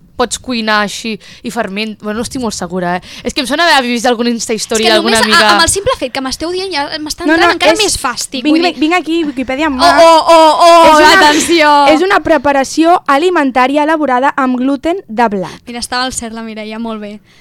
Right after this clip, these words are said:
Speaker 2: Bé, bé, bueno, no sé, mm, com... Jo, per exemple, el dimarts va arribar... Dilluns ho vaig dur bé, però dimarts va arribar el punt de que vaig arribar a casa amb molta gana, a l'hora de dinar.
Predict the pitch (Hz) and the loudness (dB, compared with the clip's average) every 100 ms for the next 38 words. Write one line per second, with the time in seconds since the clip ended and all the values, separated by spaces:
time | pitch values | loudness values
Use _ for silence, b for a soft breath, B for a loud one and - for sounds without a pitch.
0 | b 240 240 220 254 - 247 240 220 B | b -6 -6 -8 -12 -10 -8 -8 -12 B
1 | B 330 440 605 - 339 349 302 392 440 | B -4 0 0 0 -8 -12 -12 -10 -10
2 | 466 _ - _ _ b b - - - | -14 _ -20 _ _ b b -4 -2 -2
3 | 285 247 247 403 311 247 233 247 320 381 | -4 -8 -4 -4 -2 -6 -8 -6 -4 -4
4 | 392 269 262 370 320 - - 254 269 359 | -8 -10 -8 -4 -4 -4 -12 -10 -8 -4
5 | 494 359 254 262 277 220 - - 302 339 | -4 -4 -6 -8 -8 -10 -16 -8 -6 -4
6 | 415 539 427 480 466 254 370 427 339 247 | -6 -6 -4 -2 -2 -4 -8 -8 -8 -8
7 | 254 - 359 247 226 233 370 480 _ 247 | -8 -8 -8 -8 -10 -10 -12 -14 _ -10
8 | 247 339 - 196 185 185 190 - _ _ | -6 -6 -8 -16 -18 -20 -20 -20 _ _
9 | _ _ - 262 262 226 208 | _ _ -8 -6 -4 -8 -12